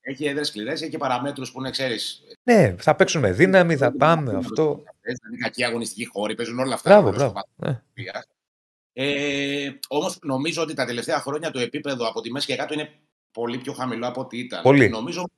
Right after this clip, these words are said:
Speaker 1: καλύτερα το επίπεδο από τη μέση και πάνω.
Speaker 2: Μμ.
Speaker 1: Δηλαδή, είναι σίγουρα πρωτάθλημα δύο ταχυτήτων, δεν το συζητάμε αυτό. Όμως, έχει, δηλαδή, ρε παιδί μου, το,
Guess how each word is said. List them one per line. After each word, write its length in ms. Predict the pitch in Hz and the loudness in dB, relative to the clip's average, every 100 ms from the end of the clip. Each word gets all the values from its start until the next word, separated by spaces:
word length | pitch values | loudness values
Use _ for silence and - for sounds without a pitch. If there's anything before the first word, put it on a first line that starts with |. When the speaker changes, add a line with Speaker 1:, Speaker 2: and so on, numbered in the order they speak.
| _ - | _ -6
Speaker 1:
καλύτερα 420 | 139 147 190 190 | -4 -4 -4 -6
το 100 | - | -4
επίπεδο 400 | 147 170 190 180 | -4 -4 -6 -4
από 140 | 170 151 | -4 -8
τη 100 | 143 147 _ - | -10 -12 _ -12
μέση 340 | 143 160 - | -8 -6 -6
και 100 | 156 | -4
πάνω. 320 | 135 123 95 _ | -2 -2 -4 _
Speaker 2:
Μμ. 160 | 107 92 - - | -10 -8 -10 -6
Speaker 1:
Δηλαδή, 540 | 107 117 135 131 - _ - - | -4 0 -2 -4 -10 _ -20 -12
είναι 180 | - 131 | -6 -4
σίγουρα 280 | 127 131 117 | -2 -2 -4
πρωτάθλημα 380 | 95 95 92 90 | -4 -6 -8 -10
δύο 120 | 92 | -10
ταχυτήτων, 580 | 92 90 87 90 147 - _ _ | -12 -12 -14 -14 -16 -18 _ _
δεν 120 | 98 | -12
το 100 | 98 | -10
συζητάμε 400 | 95 - - 80 | -12 -14 -14 -16
αυτό. 340 | 78 107 147 - _ _ _ _ _ _ - | -14 -14 -14 -18 _ _ _ _ _ _ -10
Όμως, 640 | 196 208 202 - - _ _ _ | -6 -4 -4 -6 -10 _ _ _
έχει, 200 | 180 - | -6 -2
δηλαδή, 260 | 135 139 | -2 -2
ρε 60 | 185 | -2
παιδί 200 | 170 160 | -2 -2
μου, 140 | 180 | -2
το, 300 | 180 175 170 | 0 0 -2